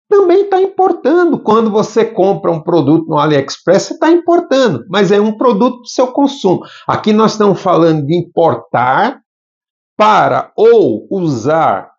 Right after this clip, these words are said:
na, na sua própria empresa, seja uma matéria-prima, ou então um produto pra você distribuir, tá certo? Nós estamos falando de B two B,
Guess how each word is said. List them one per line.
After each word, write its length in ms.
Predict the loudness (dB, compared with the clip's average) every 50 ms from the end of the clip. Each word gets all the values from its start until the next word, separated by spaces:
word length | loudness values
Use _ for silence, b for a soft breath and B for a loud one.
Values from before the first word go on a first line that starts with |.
| _ _ _ _ _ _ _ -8
na, 260 | -4 -2 -2 -2 -2
na 180 | -2 -2 -2 -4
sua 380 | -4 -2 0 0 0 -2 -2 -2
própria 800 | -2 0 0 0 -2 -4 -2 0 0 0 0 0 -2 -4 -4 -4 -4
empresa, 720 | -6 -6 -4 -4 -4 -2 0 2 2 2 2 2 0 -2
seja 340 | -4 -4 -2 -2 0 0 0
uma 120 | -2 0
matéria-prima, 960 | 0 -2 -2 -2 -2 -2 0 0 -2 -4 -4 -2 0 0 0 0 0 -2 -2 -4 -10 -20 _ _ _ 2
ou 160 | 2 2 2
então 360 | 0 -2 -4 -4 -4 -4 -4
um 180 | -6 -10 -10 _
produto 800 | -4 -2 -2 -2 -2 -4 -6 -6 -2 -2 -2 -2 -2 -6 -6 -2
pra 140 | -2 -2
você 580 | 0 -2 -4 -6 -6 -10 -14 -6 -2 0 0 0
distribuir, 800 | -2 -4 -10 -10 -8 -6 -6 -4 -2 -2 -2 -2 -2 -2 -4 -6 -10 -14 -20 _ _ _ _ _ _ _ _ -6
tá 100 | -6 -4
certo? 420 | -2 0 0 2 2 0 0 -2
Nós 140 | -4 -4 -2
estamos 200 | -2 -4 -4 -2
falando 480 | 0 0 2 2 2 2 0 0 -2
de 80 | -6 -8
B 480 | -10 -10 -6 -2 -2 0 0 -2 -4 -8 -10
two 180 | -10 -10 -8
B, 280 | -6 -4 -4 -4 -4